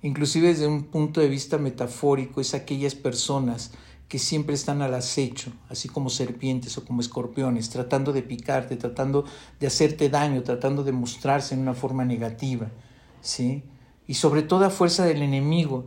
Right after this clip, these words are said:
¿Qué, cómo tenemos que ver a la gente que ofende? Que no es ella la que está actuando. Es aquello que actúa en ellas, es esa fuerza del enemigo que actúa en ellos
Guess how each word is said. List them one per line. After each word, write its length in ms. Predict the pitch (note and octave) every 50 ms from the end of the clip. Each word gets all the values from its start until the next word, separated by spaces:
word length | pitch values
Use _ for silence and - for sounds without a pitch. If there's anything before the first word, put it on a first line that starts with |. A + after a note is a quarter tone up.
| - - - - - - -
¿Qué, 340 | - G3 G3+ G3+ G3+ G3+ -
cómo 280 | - G#3 G#3 A3 A3+ A3
tenemos 360 | - F3+ F3+ F3+ F#3 F#3 -
que 100 | - G3
ver 120 | F#3 F3+
a 60 | F3+ F3
la 120 | E3 D3+
gente 440 | D#3 - F3 E3+ E3+ E3 F3 E3+ E3+
que 120 | - D3+
ofende? 640 | C#3 C3+ - - D#3+ D3+ D3+ D3+ D3+ F3 F#3+ - -
Que 120 | - E3
no 100 | E3 F3+
es 180 | G3+ G3+ - -
ella 260 | G3+ G#3 F#3+ F3 F3 D3+
la 140 | C#3+ C#3
que 80 | - C#3+
está 200 | C3+ - - D#3
actuando. 640 | C#3+ - - - D#3+ D#3 D3+ C#3+ C3 A2+ A2+ - - - - - - - - - - - _ _ - - - - - -
Es 160 | C#3 - -
aquello 540 | F3+ F3 - - F3+ F3 E3 F3 E3 E3 -
que 120 | - C#3+
actúa 420 | C3+ - - - - D#3 D#3 D#3
en 100 | D3 C#3+
ellas, 460 | D3 D3 D3+ C#3 B2+ A#2+ A#2+ A#2+ - C#3
es 120 | C#3 -
esa 220 | - - - D#3+
fuerza 520 | C#3 - - - D#3+ D#3 D#3+ D#3+ D#3+ - C#3
del 180 | C3+ C3 B2+
enemigo 440 | C3 C3 C3 C3 C3+ C3+ C#3 D3 C#3+
que 100 | C#3+ B2+
actúa 280 | B2 B2 - - D3 C#3
en 120 | C3 C3
ellos 360 | C3 C3 B2+ C#3 D3 D3 -